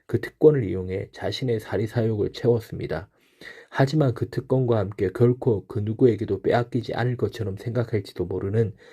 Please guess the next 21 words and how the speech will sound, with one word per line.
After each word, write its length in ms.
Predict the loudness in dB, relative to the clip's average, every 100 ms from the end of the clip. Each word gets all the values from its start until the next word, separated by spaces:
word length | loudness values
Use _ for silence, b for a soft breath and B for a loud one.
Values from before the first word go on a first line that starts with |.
| B B
선지자라는 840 | -2 0 2 2 2 0 -2 -6 -2
이름으로 640 | 0 0 -2 -4 -6 -8 b b
얻고 440 | -2 -2 2 2 4
누려온 400 | 4 4 2 -2
그 180 | -8
불법적인 760 | -2 -2 2 0 0 -2 -2 2
모든 300 | 2 4 0
것마저 600 | -2 -2 -2 -2 -4 -6 b b 2
결국 480 | 4 4 2 -2 -4
다 160 | -8 -4
빼앗기게 480 | -4 -4 -4 -6 -4
될 200 | -6 -4
것이고 520 | -6 -6 -8 -8 -10 b b b
거기에 300 | 4 6 4
하나님은 600 | 2 0 0 0 -2 -4 b b
혹독한 520 | -20 0 2 2 -4 -6
심판이 600 | -8 -8 -6 -6 -8 -12 b -6
더해지게 500 | 2 2 2 -2 -4
될 160 | -4
것이라 480 | -4 -4 -4 -6 -6 -8
경고하십니다. 960 | -12 -2 2 2 0 -10 -12 -12 -14